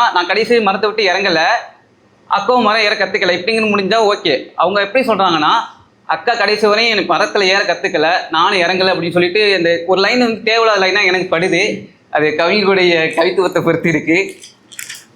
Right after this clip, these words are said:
அடுத்தது பாத்தீங்கன்னா, ஒரு இவ்-,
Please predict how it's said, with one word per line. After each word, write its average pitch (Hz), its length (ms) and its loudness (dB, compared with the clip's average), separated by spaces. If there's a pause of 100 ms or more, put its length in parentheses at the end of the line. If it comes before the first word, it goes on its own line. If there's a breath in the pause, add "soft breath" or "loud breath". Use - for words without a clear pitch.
(1900)
அடுத்தது 208 380 2
பாத்தீங்கன்னா, 190 680 2
ஒரு 175 120 2
இவ்-, 170 380 0